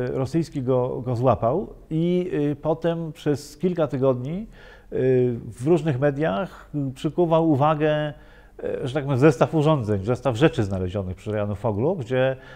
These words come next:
no właśnie powiedziałbym, najbardziej oczywistą rzeczą były sztuczne wąsy, tam były peruki, tam były różne czapki, tam były różne, e, rzeczy, które okropnie śmieszyły, e, no właśnie rosyjską propagandę,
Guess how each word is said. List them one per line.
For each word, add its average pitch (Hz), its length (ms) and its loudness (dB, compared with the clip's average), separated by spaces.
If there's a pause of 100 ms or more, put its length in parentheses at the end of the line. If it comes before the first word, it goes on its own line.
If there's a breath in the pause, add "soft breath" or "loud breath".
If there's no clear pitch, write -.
(140 loud breath)
no 135 100 -4
właśnie 147 300 0
powiedziałbym, 143 380 0
najbardziej 147 380 8
oczywistą 113 540 -2
rzeczą 107 240 -4
były 101 180 -4
sztuczne 117 360 -4
wąsy, 131 340 -4
tam 113 160 -6
były 104 160 -2
peruki, 139 460 0
tam 113 160 -6
były 101 180 -4
różne 101 240 -6
czapki, 131 420 -4
tam 104 140 -10
były 101 180 -6
różne, 104 260 -6 (500 loud breath)
e, 127 480 -4
rzeczy, 165 260 2
które 143 200 0
okropnie 139 360 -4
śmieszyły, 123 720 0
e, 127 140 -8 (160)
no 127 120 -2
właśnie 131 300 -2
rosyjską 127 380 -6
propagandę, 143 640 -2